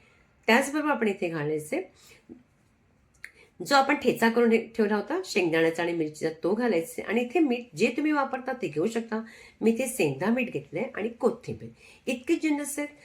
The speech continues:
आणि हे सगळं बटाट्याबरोबर हे मिश्रण अगदी चांगलं मळून घ्यायचंय. आता मळल्यानंतर इथे आपल्याला थोडासा पाण्याचा वापर करावाच लागेल, कारण का इतकं अजूनही ते जवळ आलेलं नाहीये. थोडं थोडंसं पाणी घालून ह्याला चांगलं, अगदी चांगलं दाबत दाबत मळून घ्यायचंय.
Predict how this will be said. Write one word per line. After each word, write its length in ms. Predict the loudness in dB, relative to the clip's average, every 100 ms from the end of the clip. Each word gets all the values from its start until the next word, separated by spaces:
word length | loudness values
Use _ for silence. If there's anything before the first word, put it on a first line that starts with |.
| -20 -6
आणि 120 | 2 4
हे 100 | 4
सगळं 280 | 0 0 -2
बटाट्याबरोबर 640 | -4 -4 -6 -6 -6 -6
हे 140 | -4 -2
मिश्रण 400 | -2 -4 -6 -6 -6
अगदी 240 | -12 -10 -10
चांगलं 360 | -8 -6 -4
मळून 380 | -4 0 2 2
घ्यायचंय. 400 | 2 -2 -4 -8 -8 -16 -20 -20 -8
आता 160 | -4 -2
मळल्यानंतर 680 | 0 2 4 2 0 -4 -12 -14 -20 -10 -2
इथे 220 | 0 0
आपल्याला 380 | -2 -2 -4 -4
थोडासा 360 | -4 -4 -4
पाण्याचा 420 | -6 -4 -2 -4
वापर 280 | -6 -8 -8
करावाच 420 | -6 -4 -4 -6 -8
लागेल, 200 | -14 -16 -12
कारण 120 | -8
का 60 | -6
इतकं 420 | -8 -12 -8 -4
अजूनही 420 | -4 0 0 0 0
ते 80 | 0
जवळ 280 | 2 0 -2 -2
आलेलं 380 | -4 -4 -6
नाहीये. 180 | -6 -10 -16 -20 -20 -16 0
थोडं 220 | 2 4
थोडंसं 300 | 2 2 -2
पाणी 280 | -2 0 0
घालून 220 | -2 -4
ह्याला 200 | -4 -6
चांगलं, 400 | -8 -8 -8 -8
अगदी 320 | -8 -4 -2 -2 -2
चांगलं 340 | -2 -2 -4
दाबत 360 | -6 -8 -4 -4 -4
दाबत 420 | -12 -8 -10 -8 -2
मळून 320 | 2 2 -2
घ्यायचंय. 360 | -8 -12 -18